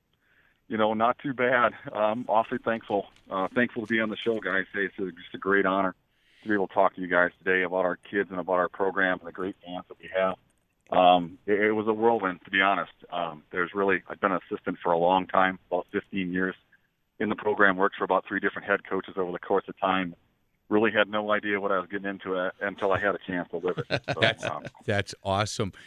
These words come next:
Speaker 2: You know, hey, Coach, we, we talk a lot, and I'm a basketball guy, so I know, you know, moving over, j-, moving over a few inches on,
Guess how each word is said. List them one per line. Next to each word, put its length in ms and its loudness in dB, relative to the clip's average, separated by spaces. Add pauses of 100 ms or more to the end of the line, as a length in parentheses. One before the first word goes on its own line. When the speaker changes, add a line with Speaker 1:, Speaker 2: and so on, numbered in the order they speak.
(120)
Speaker 2:
You 120 0
know, 140 0
hey, 220 0
Coach, 340 -4
we, 160 0
we 160 0
talk 400 -2
a 60 -4
lot, 420 -2 (180)
and 80 0
I'm 140 0
a 80 -2
basketball 600 -2
guy, 240 0
so 240 -6
I 160 0
know, 420 0 (420)
you 160 0
know, 200 2
moving 440 0
over, 520 0 (480)
j-, 260 -2
moving 400 -2
over 320 0
a 60 -2
few 320 0
inches 400 -2
on, 260 0